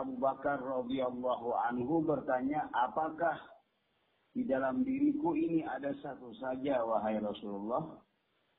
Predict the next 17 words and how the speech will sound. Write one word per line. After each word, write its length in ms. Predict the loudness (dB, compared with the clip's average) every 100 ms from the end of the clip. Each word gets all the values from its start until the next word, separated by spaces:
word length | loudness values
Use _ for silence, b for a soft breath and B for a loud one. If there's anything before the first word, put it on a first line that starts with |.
| -2
sallallahu 640 | 2 6 6 6 6 6 4
alaihi 400 | 2 0 -4 -10
wasallam?" 480 | -12 -14 -18 -20 _ _ _ _ _ _ _ _ _ _ _ _ _ _ _ _ 4
Rasulullah 800 | 6 6 2 -6 -4 -4 -4 -2
pun 240 | 2 6
menjawab, 560 | 6 8 6 6 6 2 -6 _ _ _ _ _ _ -8
"Sesungguhnya 880 | -6 -4 -2 0 4 6 6 4 -4 -10 -20 _ _ _ _ _
ada 400 | 0 0 2 2 2
dalam, 340 | 2 0 -2
eh, 200 | -4 -6 -6 -6
semuanya 640 | -2 2 2 2 2 2 2
ada 160 | 2
dalam 240 | 2 2 2
dirimu, 480 | 0 -2 -4 -6 -10 _ -16
wahai 240 | -14 -12 -10
Abu 160 | -4 0
Bakar. 560 | 2 4 2 0 -4